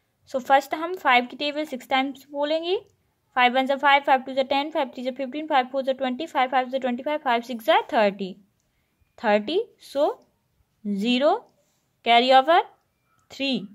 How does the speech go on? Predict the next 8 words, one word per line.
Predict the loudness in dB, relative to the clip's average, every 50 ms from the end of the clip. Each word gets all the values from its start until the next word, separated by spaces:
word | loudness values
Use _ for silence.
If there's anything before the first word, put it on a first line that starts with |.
| _ _ _ _ _ _ _ _ _ _ _ _
so | -12 -8 -6 -6 -6 -6 -8 _ _ _ _ _
three। | -8 -6 -4 -4 -4 -4 -6 -10 -16 _ _ _ _ _ _ _ _ _ _ _ -2
नेक्स्ट, | -2 -2 -2 -2 -2
फ़ाइव | 0 2 2 0
की | 0 -4
टेबल | -6 -6 -6 -8
फ़ोर | -6 -2 0 2 2 2
टाइम्स, | 2 2 2 0 -2 -4